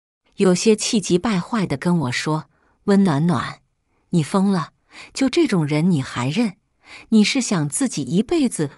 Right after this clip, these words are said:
被这种人给拖入泥潭吗？他们摆明了，现在想捡个现成的女儿，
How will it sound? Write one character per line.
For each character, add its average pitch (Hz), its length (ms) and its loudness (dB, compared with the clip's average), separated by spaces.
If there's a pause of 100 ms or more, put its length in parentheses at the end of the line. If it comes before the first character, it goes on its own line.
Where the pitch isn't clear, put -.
被 202 160 0
这 277 220 -2
种 139 180 0
人 131 380 -2
给 127 180 -4
拖 226 300 0
入 220 180 0
泥 139 160 0
潭 120 300 -6
吗？ 147 240 -4 (720)
他 196 160 -2
们 170 100 4
摆 131 220 -2
明 135 240 0
了， - 400 -2 (360)
现 277 220 0
在 247 200 2
想 208 280 0
捡 170 240 0
个 175 120 0
现 247 320 0
成 165 200 -4
的 247 100 2
女 147 200 2
儿， 123 320 -6